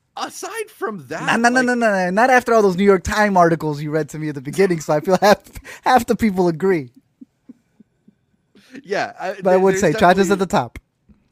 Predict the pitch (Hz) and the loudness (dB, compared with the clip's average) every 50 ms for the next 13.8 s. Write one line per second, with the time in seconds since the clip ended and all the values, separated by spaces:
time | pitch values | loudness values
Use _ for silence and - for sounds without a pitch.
0 | _ _ _ 202 - - 170 180 170 190 170 156 147 139 147 151 165 185 180 _ | _ _ _ -20 -14 -10 -10 -10 -8 -10 -12 -12 -12 -12 -10 -10 -10 -10 -10 _
1 | - 160 147 131 117 113 117 120 113 107 _ _ 113 101 127 127 127 139 143 135 | -16 -16 -16 -16 -18 -18 -18 -18 -18 -18 _ _ _ _ -16 -16 -14 -14 -16 -18
2 | 131 - - - - - - - 120 117 123 123 127 123 123 120 101 101 104 113 | -18 -20 -20 -20 -20 -20 -20 -16 -14 -12 -12 -12 -12 -14 -16 -18 _ _ -20 -20
3 | 113 107 113 113 107 104 101 - - - 107 101 98 - _ _ _ 107 101 101 | -20 -18 -18 -18 -20 -20 -20 -20 -20 -20 -20 -20 -20 -20 _ _ _ -20 -20 -20
4 | - - 104 107 101 - 110 104 98 92 101 101 101 _ _ _ _ 110 _ 123 | -20 -20 -20 -20 -20 -20 -20 -20 -20 -18 -20 -20 -20 _ _ _ _ _ _ -20
5 | 127 135 139 139 131 131 117 101 98 98 95 95 98 98 95 _ _ 95 _ 95 | -18 -18 -18 -16 -16 -18 -18 -18 -18 -18 -16 -16 -18 -18 -20 _ _ _ _ _
6 | _ _ _ _ - 104 95 92 90 87 82 _ _ _ _ _ _ _ _ _ | _ _ _ _ -20 -20 -20 -20 -20 -20 _ _ _ _ _ _ _ _ _ _
7 | 104 98 95 95 92 92 92 92 _ _ _ _ 135 160 190 190 147 - 208 - | -18 -16 -14 -14 -14 -16 -18 -20 _ _ _ _ _ _ -20 -20 -20 -20 -18 -16
8 | - 202 196 233 240 233 226 - - _ - 180 190 208 226 226 208 190 165 147 | -14 -12 -12 -12 -12 -14 -16 -20 -18 _ -10 -8 -8 -8 -10 -12 -12 -14 -14 -14
9 | 151 165 180 190 180 170 180 170 165 160 160 165 151 - 147 143 139 127 123 - | -12 -12 -12 -12 -12 -12 -14 -12 -12 -12 -14 -14 -16 -14 -14 -12 -12 -12 -14 -16
10 | - 147 151 147 147 - - 127 123 123 123 120 117 107 113 117 120 120 120 113 | -18 -16 -16 -16 -16 -18 -18 -18 -14 -12 -12 -12 -14 -14 -16 -16 -14 -14 -14 -16
11 | - _ _ _ _ _ - 135 139 160 160 - - 104 _ _ _ _ _ - | -18 _ _ _ _ _ -14 -12 -12 -10 -12 -12 -14 -16 _ _ _ _ _ -14
12 | 143 127 156 185 220 247 226 170 - 175 160 165 202 202 - _ 151 151 160 156 | -14 -12 -12 -12 -12 -12 -14 -14 -14 -14 -14 -14 -16 -20 -18 _ -14 -14 -14 -14
13 | - 139 117 _ 107 98 104 117 113 104 95 - 71 55 _ | -16 -20 -20 _ -20 -20 -16 -14 -14 -14 -16 -18 -20 -20 _